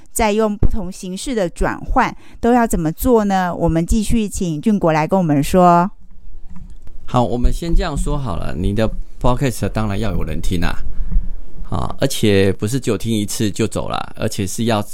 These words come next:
Speaker 2: 长期的有人固定的听。好，这是所谓的，我们就讲就是叫做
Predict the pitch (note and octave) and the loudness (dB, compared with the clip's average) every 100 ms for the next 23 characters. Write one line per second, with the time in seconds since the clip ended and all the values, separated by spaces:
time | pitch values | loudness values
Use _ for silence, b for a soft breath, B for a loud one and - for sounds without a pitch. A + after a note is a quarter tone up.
0 | - - - F#2 A#2 G2+ F#2+ F#2 F#2+ F#2 | -10 -8 -4 -2 -2 -2 -2 -2 0 -2
1 | C2+ G2+ G#2 A2 D3 C3 C3+ A2+ G2+ A#2 | -2 -2 -2 0 -2 0 0 0 0 0
2 | A#2 - - b b b b b - - | 0 -2 -10 b b b b b -10 -8
3 | F2+ B1+ - b b b - C#3+ D3+ - | -6 -6 -8 b b b -2 0 0 0
4 | G#2 B2 G#2+ F#2 G2+ A#2+ F#2+ E2 G#2+ G#2+ | 0 2 0 0 0 0 -2 -2 -2 -2
5 | A2 G#2+ G#2 G#2+ | -2 -2 0 0